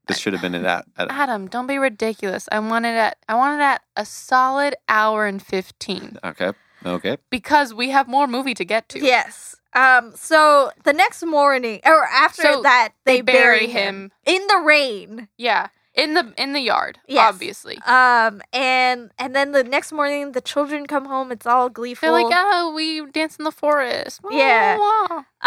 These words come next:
Speaker 3: Um, and the aunts see Gilly after years, months. We don't know how, how long.
Speaker 2: No, it was, like, the next day.
Speaker 3: No, I know, but, like, they haven't seen,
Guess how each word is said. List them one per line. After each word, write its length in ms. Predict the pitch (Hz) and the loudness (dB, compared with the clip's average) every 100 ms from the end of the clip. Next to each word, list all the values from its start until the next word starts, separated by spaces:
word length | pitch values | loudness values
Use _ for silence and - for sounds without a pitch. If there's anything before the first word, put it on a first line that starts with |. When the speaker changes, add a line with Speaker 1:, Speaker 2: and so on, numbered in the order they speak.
| 269 269 247 | 4 6 4
Speaker 3:
Um, 160 | 226 - - | 0 -12 -4
and 400 | 262 247 233 208 | -4 -4 -6 -4
the 120 | - | -4
aunts 480 | 269 285 - - - | -4 -4 -6 -20 -20
see 400 | _ - 269 254 | _ -12 -8 -8
Gilly 380 | 226 233 226 220 | -2 -2 0 -2
after 260 | 208 - 220 214 196 _ - | -2 -4 -10 -10 -20 _ -14
years, 880 | 240 330 466 539 587 587 - - _ | -6 -4 0 0 -2 -6 -18 -20 _
months. 540 | 247 320 508 554 - - | -6 0 0 -2 -14 -8
We 160 | 277 339 | -2 2
don't 280 | 381 277 | 2 2
know 220 | 240 240 220 | 0 0 0
how, 200 | - 208 - - | -2 -4 -6 -8
how 180 | 277 226 | -4 -2
long. 540 | 202 190 156 277 349 _ _ - | -2 -4 -4 -8 -10 _ _ -10
Speaker 2:
No, 360 | 269 381 370 214 | 2 4 4 2
it 100 | 190 | 0
was, 120 | 330 | 0
like, 200 | 311 311 | -2 -4
the 80 | - | -4
next 300 | 262 269 - | -4 -4 -4
day. 340 | 214 254 - - _ _ - | -2 -2 -2 -12 _ _ 0
Speaker 3:
No, 160 | 349 | 4
I 120 | 349 | 4
know, 220 | 370 339 - | 4 2 2
but, 280 | 269 233 - | -2 -4 -2
like, 200 | 254 214 | -2 0
they 100 | 262 | 0
haven't 380 | 302 311 330 - | 0 0 -4 -14
seen, 440 | _ - 254 254 | _ -20 -16 -14